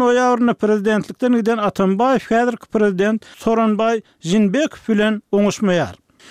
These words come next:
Orsiýet we Saud Arabistany bahalaryň galmagyny haýallatmak üçin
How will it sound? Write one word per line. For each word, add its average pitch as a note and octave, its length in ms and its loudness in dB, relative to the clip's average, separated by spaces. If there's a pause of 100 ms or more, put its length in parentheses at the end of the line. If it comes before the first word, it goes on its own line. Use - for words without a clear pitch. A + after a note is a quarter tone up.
(140)
Orsiýet A#3 420 0
we D#4 140 -2
Saud C4 320 -2
Arabistany A#3+ 640 0
bahalaryň G#3+ 640 0
galmagyny B3+ 540 2 (260)
haýallatmak A3 720 0
üçin A#3 280 0